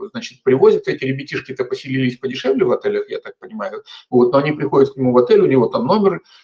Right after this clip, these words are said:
за номер он платит шестьсот шестьсот, э, тысяч в день, что ли, номер там с какими-то, он показал коробку с этими, с причиндалами, зубные щётки, там это всё золотое,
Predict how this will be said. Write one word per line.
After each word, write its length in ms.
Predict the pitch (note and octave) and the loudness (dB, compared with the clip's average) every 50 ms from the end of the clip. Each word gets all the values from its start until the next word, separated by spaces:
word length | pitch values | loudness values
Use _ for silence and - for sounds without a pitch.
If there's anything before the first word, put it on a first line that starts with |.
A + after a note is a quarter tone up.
| _ _ | _ _
за 200 | - B2 A#2 C3+ | -12 -2 2 2
номер 340 | C#3 D#3+ F#3 F#3+ F3 D3 C#3 | 4 4 4 4 4 6 6
он 160 | C3+ C3+ - | 6 4 2
платит 400 | - D#3 D#3 D#3+ - C#3+ - - | 0 -2 -2 0 0 -2 -2 -4
шестьсот 680 | - - - - C3 C3 - - D#3+ D#3+ - - - _ _ _ _ _ _ _ _ _ _ _ _ - A#2+ A2 - - _ _ D3 | -8 -16 -14 -12 -12 -12 -10 -8 -6 -6 -6 -6 -8 _ _ _ _ _ _ _ _ _ _ _ _ -10 -10 -10 -10 -12 _ _ -18
шестьсот, 600 | - - C#3 C3+ - - - - - - - - - | -12 -8 -8 -10 -4 0 0 0 0 -2 -4 -4 0
э, 460 | C3+ C3+ C3 C3 C3 B2+ B2 A#2+ - - | 2 4 4 6 6 6 4 2 0 -2
тысяч 360 | D#3+ D#3 C#3+ C#3+ C3 B2 B2 | -4 -4 -4 -4 -4 -6 -6
в 120 | A2 A2 A2+ | -8 -6 0
день, 220 | C#3+ F#3 G3+ - | 4 4 4 4
что 260 | - - - - D#3 | 2 -2 -4 -4 -2
ли, 120 | E3 D#3+ C#3+ | -2 0 0
номер 320 | C3+ C3 B2 A#2+ A#2+ - | 2 2 2 2 0 0
там 180 | - B2 A2+ G#2+ | -2 -4 -4 -4
с 40 | - | -6
какими-то, 600 | - A#2+ - B2+ B2 A#2+ A#2+ - B2+ A2 - - - _ _ | -12 -8 -2 -2 0 0 2 2 2 2 0 -2 -8 _ _
он 140 | - A#2 A#2 - | -4 -4 -2 0
показал 340 | C3 - C#3 B2+ C3+ B2+ B2 | 0 2 6 6 6 6 6
коробку 380 | C#3 C#3 D3 C#3+ C#3 - - | 6 4 4 4 2 0 -4
с 80 | B2+ - | -4 -4
этими, 520 | C3+ B2+ B2+ B2+ B2+ B2+ B2 B2 A#2+ A#2+ | -4 -2 0 2 4 4 4 4 4 2
с 80 | A#2+ - | -2 -6
причиндалами, 640 | - - B2 - - C#3+ C#3 E3 F#3 F3 D#3 C#3+ A#2 A2+ | -8 -8 -8 -6 -6 0 4 6 8 8 6 4 0 -4
зубные 320 | - A#2 A2 A2+ - - | -4 -6 -4 -2 -2 -2
щётки, 400 | - - G4 F#4 F#4 F#4+ - - | 2 4 6 6 6 4 -2 -6
там 200 | - - - C3 | -4 -4 -4 -4
это 160 | - - - | -4 -4 -4
всё 200 | - - - C3 | -4 -2 0 2
золотое, 440 | B2 B2+ B2+ C3 C3 - C3+ B2+ - | 4 6 6 6 6 6 4 4 4